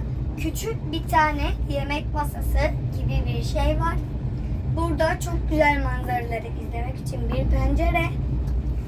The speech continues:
Arkadaşlar burası bizim özel alanımız olduğu için ve başkasının görme, gör-, bizi görmesini istemediğimiz için şurada pe-, e,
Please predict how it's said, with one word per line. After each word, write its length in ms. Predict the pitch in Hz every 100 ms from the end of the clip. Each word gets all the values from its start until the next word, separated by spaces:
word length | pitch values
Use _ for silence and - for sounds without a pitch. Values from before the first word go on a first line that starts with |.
| - - -
Arkadaşlar 680 | 277 285 370 - 285 247 233
burası 340 | 311 427 - -
bizim 280 | - - - - - -
özel 440 | 254 240 349 381 285
alanımız 540 | 269 262 254 262 277
olduğu 600 | 285 277 254 330 427 440
için 420 | 320 - 254 277 - - - - - -
ve 140 | - 370
başkasının 760 | 320 - - 320 311 349 294
görme, 360 | 233 247 254 277 262 - - - -
gör-, 260 | 277 269 277 247
bizi 280 | 262 240 262
görmesini 560 | 269 254 262 277 - - -
istemediğimiz 840 | - - 311 370 381 370 359 339 320
için 120 | - 311 - - - -
şurada 240 | - 294 330 - - -
pe-, 360 | 277 - -
e, 280 | 247 240 247